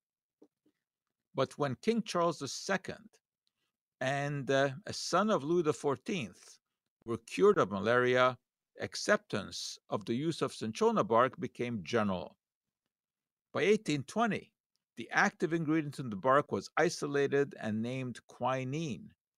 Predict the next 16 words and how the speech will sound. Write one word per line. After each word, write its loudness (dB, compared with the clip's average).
from 0
the -4
Indian -2
expression -4
quinquina, 0
or 0
bark 6
of 0
barks. 0
Eventually, 0
a -4
number 2
of 0
quinine -2
analogs -2
were -6